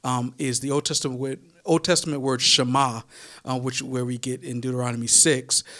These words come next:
um, is not just a matter of hearing, but hearing and obeying.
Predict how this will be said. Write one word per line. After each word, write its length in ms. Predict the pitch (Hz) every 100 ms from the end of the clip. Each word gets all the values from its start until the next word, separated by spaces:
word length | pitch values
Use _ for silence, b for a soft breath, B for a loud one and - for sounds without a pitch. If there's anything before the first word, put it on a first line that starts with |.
| B B
um, 140 | 135 143
is 140 | 127
not 240 | 151 170
just 200 | 165 -
a 40 | 135
matter 320 | 139 139 131
of 120 | 120
hearing, 800 | - - 180 175 143 117 117 113 B B B
but 120 | 127
hearing 480 | 120 190 170 156 -
and 120 | 135
obeying. 720 | 131 127 123 131 131 110 101